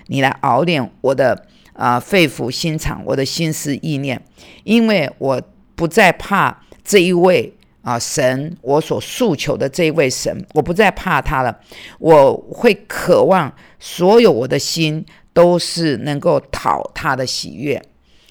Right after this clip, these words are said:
所以弟兄姐妹，成为圣洁，啊，索引版作者就讲得很清楚，这个圣洁是耶稣基督的生命在我里头，是他的那个完美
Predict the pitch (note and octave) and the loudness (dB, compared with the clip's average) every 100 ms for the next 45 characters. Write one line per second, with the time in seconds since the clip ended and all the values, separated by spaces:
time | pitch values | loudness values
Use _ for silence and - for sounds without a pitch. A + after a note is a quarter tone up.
0 | - E3+ E3 F3 E3 D#3 D#3+ - B2+ A#2 | -4 0 0 0 -4 -4 -6 -8 -8 -10
1 | - _ _ _ _ - G3 G3+ G3+ - | -14 _ _ _ _ -4 -2 0 -2 0
2 | A3 D#3 C#3+ A#2 A#2+ A#2 - _ _ _ | 0 0 -4 -4 -2 -4 -8 _ _ _
3 | _ _ - C#3 B2+ - E3 E3 B2+ D#3 | _ _ -6 -4 -4 -4 -4 -2 -4 -4
4 | C3 A#2 D#3 C3 - G2 C3 - C#3+ - | -4 -4 -6 -6 -6 -6 -8 -10 -10 -8
5 | - C#3+ C3 C#3 - _ _ _ _ _ | -6 -4 -6 -8 -10 _ _ _ _ _
6 | _ _ _ _ _ - - - - F#3+ | _ _ _ _ _ -20 -20 -10 4 8
7 | F#3+ E3 D3 D3 - - - - B3+ G3 | 8 8 6 0 -10 -16 -8 0 2 2
8 | D3 C3 C3 C#3+ C3 F#3 F#3 F#3+ F3 D#3+ | 0 -4 -4 -4 0 0 -2 -6 -4 -2
9 | D#3 C3+ - D3+ D3+ G#2+ - D#3 B2 C3 | -2 -2 0 0 -2 -6 0 0 2 0
10 | B2 - - - - F2 _ _ _ _ | -2 -8 -12 -12 -12 -14 _ _ _ _
11 | - - G3 - - A3+ A#3 A3 D3 D#3+ | -8 -2 0 0 0 0 0 0 0 -2
12 | C#3+ - D3 C#3+ D#3 A#2+ | -2 -2 -2 -2 -4 -8